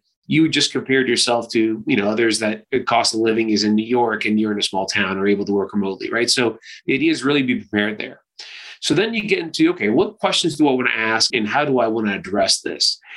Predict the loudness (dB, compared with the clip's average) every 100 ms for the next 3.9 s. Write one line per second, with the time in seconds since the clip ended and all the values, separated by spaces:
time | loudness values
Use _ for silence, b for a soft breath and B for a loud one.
0 | B -2 2 2 0 0 0 0 0 -2
1 | 0 2 2 2 0 0 0 4 4 4
2 | -2 -4 -2 -2 0 2 2 2 -2 -8
3 | -2 -2 -2 -6 -2 0 2 0